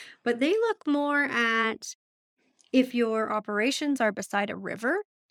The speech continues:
that is likely to flood, then you have an environmental risk that may impact you financially. Or if your company manufactures overseas and there's a chance of bribery or corruption in your supply chain,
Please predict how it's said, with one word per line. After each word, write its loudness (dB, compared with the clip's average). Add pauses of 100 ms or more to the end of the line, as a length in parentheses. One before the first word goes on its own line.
that 4
is -2
likely -2
to -4
flood, 2
then 0
you -4
have -2
an -4
environmental 0
risk -4
that -6
may -4
impact -8
you -6
financially. -8 (320)
Or -4
if -6
your -2
company -4
manufactures 0
overseas 0
and -2
there's -4
a -6
chance -4
of -6
bribery -2
or -12
corruption -6
in -2
your -4
supply -6
chain, -6